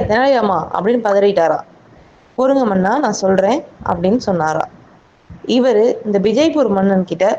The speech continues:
அவருடைய ஒற்றன் கிட்ட, ஜோசியர் ஒரு மாலை வேளையில பாழடைஞ்ச மண்டபத்துக்கிட்ட அந்த விஜய்பூர் ஒற்றன் கிட்ட பேசுறத நம்ம ஆட்கள் பார்த்திருக்காங்க. அதனால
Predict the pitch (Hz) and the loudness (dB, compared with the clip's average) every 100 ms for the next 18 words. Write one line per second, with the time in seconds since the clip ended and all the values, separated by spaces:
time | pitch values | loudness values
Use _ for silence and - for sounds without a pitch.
0 | - - - - - _ _ _ - 196 | -6 -20 -20 -20 -20 _ _ _ -4 0
1 | 196 196 208 226 202 202 269 262 185 185 | 2 2 2 2 0 0 0 0 0 0
2 | 196 240 - - - - 190 240 320 320 | 2 0 -6 -16 -16 -8 -2 2 2 0
3 | 202 196 - - - - - 208 - - | 2 2 -2 -10 -20 -20 -12 -12 -12 -20
4 | _ - 208 196 202 233 - - 202 208 | _ -4 0 2 2 0 -6 -4 0 0
5 | 254 294 226 202 202 180 165 190 - - | 2 2 2 2 2 2 2 2 -2 -10
6 | - - - 226 254 294 269 208 196 226 | -20 -20 -4 -2 0 2 2 0 0 0
7 | 233 175 165 175 214 226 - - - 208 | -2 -4 0 0 0 -2 -12 -20 -10 -2
8 | 202 196 226 277 320 277 220 226 - - | 0 2 2 2 0 0 0 -2 -4 -18
9 | - - - _ _ _ _ _ _ _ | -20 -20 -20 _ _ _ _ _ _ _
10 | - 208 220 254 202 190 233 220 214 220 | -2 -2 0 0 0 -2 -2 0 0 0
11 | 185 180 233 - 214 202 190 196 196 220 | 0 2 0 -2 -2 0 0 0 -2 0
12 | 196 190 185 180 170 156 - - - - | 0 -2 -2 -2 -2 -4 -8 -14 -20 -20
13 | _ _ _ _ - _ _ - 202 240 | _ _ _ _ -20 _ _ -6 -2 2
14 | 233 | 2